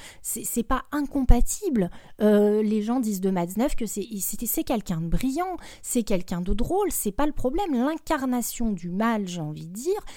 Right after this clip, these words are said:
c'est autre chose. Mais il ne faut pas oublier que ce sont des gens qui ont toujours su ce qu'ils allaient faire, c'était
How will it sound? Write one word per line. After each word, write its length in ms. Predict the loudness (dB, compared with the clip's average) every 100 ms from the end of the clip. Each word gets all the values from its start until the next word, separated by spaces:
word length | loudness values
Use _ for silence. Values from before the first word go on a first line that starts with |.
| -16
c'est 300 | -8 -4 -4 -2
autre 340 | 0 2 2
chose. 360 | 0 -4 -4 -6 -14 -2
Mais 120 | 2
il 80 | 4
ne 100 | 8
faut 180 | 8 8
pas 200 | 0 0
oublier 580 | -2 0 0 0 -2 -2 -6 -20 -16 0
que 200 | 0 2
ce 180 | 0 2
sont 260 | 2 0
des 160 | 2 0
gens 140 | -4 -10
qui 140 | -6
ont 140 | -6 -4 -2
toujours 400 | -2 0 -2 0
su 220 | 0 -2
ce 100 | -4
qu'ils 220 | -6 -4
allaient 180 | -4 -6
faire, 400 | -8 -4 -4 -4
c'était 320 | -8 -4